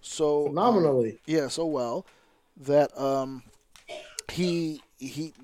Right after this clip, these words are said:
Speaker 1: they decided to do it earlier so that they can split off A J and Omos into more meaningful programs leading into WrestleMania.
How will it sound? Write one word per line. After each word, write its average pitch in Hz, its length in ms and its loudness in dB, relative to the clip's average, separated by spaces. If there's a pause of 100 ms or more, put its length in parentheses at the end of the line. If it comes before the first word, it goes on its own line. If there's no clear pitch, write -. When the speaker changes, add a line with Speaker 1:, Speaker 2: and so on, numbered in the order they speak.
(220)
Speaker 1:
they 156 140 4
decided 170 360 2
to 156 100 -4
do 160 240 -2
it 214 160 4
earlier 180 600 2 (480)
so 175 240 0
that 156 340 4 (720)
they 170 160 8
can 175 160 -2
split 190 320 -2
off 180 220 4
A 180 160 2
J 170 180 2
and 160 80 2
Omos 151 380 0
into 147 180 -6
more 143 200 0
meaningful 143 420 -2
programs 127 500 -2
leading 123 220 -2
into 120 160 -6
WrestleMania. 120 680 -4